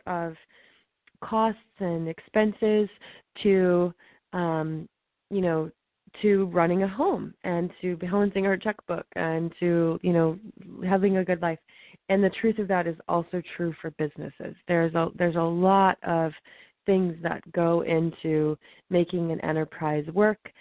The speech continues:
making an enterprise viable and, um, and successful, and setting it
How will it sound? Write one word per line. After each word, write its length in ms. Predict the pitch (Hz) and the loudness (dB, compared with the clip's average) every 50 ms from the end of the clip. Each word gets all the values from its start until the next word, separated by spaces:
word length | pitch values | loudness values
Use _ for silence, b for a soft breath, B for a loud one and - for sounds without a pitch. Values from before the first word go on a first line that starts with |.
| b b b b _ | b b b b _
making 380 | 180 175 160 - 170 160 156 156 | -10 -10 -10 -10 -10 -10 -10 -10
an 80 | 156 | -10
enterprise 640 | 160 165 156 156 156 151 - - 156 151 151 147 151 160 160 | -10 -8 -8 -8 -8 -8 -10 -10 -8 -6 -6 -6 -8 -10 -8
viable 720 | 165 180 180 180 190 196 196 185 - 190 185 180 180 175 B B B B B B B _ | -4 -2 0 0 0 0 -2 -2 -2 0 0 0 0 -4 B B B B B B B _
and, 480 | - 170 165 160 156 156 156 156 151 151 - - - | -2 0 2 2 2 2 0 0 -4 -6 -12 -10 -6
um, 340 | 160 160 156 151 151 151 - - | -4 -4 -2 -2 -4 -6 -4 -2
and 180 | 170 170 170 - - | 0 0 0 -2 -6
successful, 640 | - - - - 220 247 - - - 92 - - - B B B B 170 B - | -12 -6 -2 0 0 0 -2 -6 -8 -8 -8 -8 -12 B B B B -20 B -2
and 160 | 180 180 175 - | -2 -2 -2 0
setting 280 | - 202 196 202 196 185 | 0 2 2 2 2 2
it 120 | 170 - | 0 -2